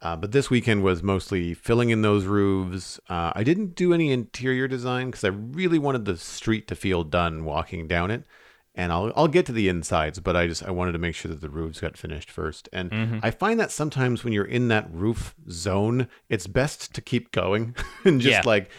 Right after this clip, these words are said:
Speaker 1: if you've got one and you're happy with it, build two more.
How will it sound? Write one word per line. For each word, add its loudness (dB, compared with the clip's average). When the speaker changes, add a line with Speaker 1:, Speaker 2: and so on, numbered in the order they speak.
Speaker 1:
if 2
you've 2
got 6
one 6
and 4
you're 4
happy 2
with 0
it, 0
build 8
two 4
more. 4